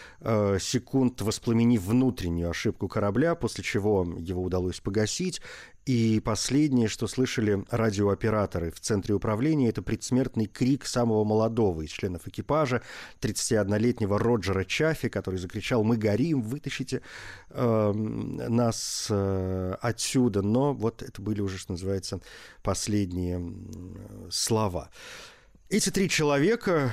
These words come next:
вот имена которых я назвал, э, Грисом, Уайт и Чаффи, стали первыми астронавтами, погибшими в космическом корабле. Чаффи и Грисом,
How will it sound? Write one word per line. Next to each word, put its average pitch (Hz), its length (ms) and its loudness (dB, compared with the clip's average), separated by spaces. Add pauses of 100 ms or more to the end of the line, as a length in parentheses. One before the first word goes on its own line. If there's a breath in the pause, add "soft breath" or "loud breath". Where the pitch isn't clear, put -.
вот - 120 -8
имена 110 240 0
которых 101 400 -4
я 90 640 0
назвал, 104 1120 2
э, 90 260 -4
Грисом, 101 520 -2
Уайт 117 340 2
и 123 60 -8
Чаффи, 147 540 0
стали 123 320 2
первыми 107 760 0
астронавтами, 113 880 0
погибшими 117 840 0 (340 loud breath)
в - 120 -12
космическом 120 920 2
корабле. 101 600 0
Чаффи 131 400 0
и 113 60 2
Грисом, 131 540 0